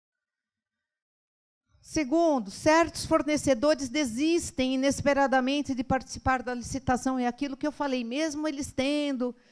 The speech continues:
se habilitado com as condições técnicas, operacionais, eles desistem de uma hora pra outra de oferecer as propostas.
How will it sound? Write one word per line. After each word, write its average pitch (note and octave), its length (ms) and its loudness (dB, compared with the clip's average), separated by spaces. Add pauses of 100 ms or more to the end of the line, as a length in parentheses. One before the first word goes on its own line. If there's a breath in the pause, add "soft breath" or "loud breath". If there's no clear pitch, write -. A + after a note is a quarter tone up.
se - 140 -4
habilitado B3 1120 4 (300 soft breath)
com B3+ 260 4
as - 140 2
condições B3+ 460 -6
técnicas, B3+ 1000 2
operacionais, B3+ 840 -2
eles D#4 240 -6
desistem C4+ 560 -6
de A#3+ 80 -8
uma B3 140 -6
hora C#4+ 160 -6
pra C#4 180 -4
outra C4 380 -6
de C#4+ 200 -12 (640)
oferecer B3 880 -6
as A#3 160 -4
propostas. - 720 -10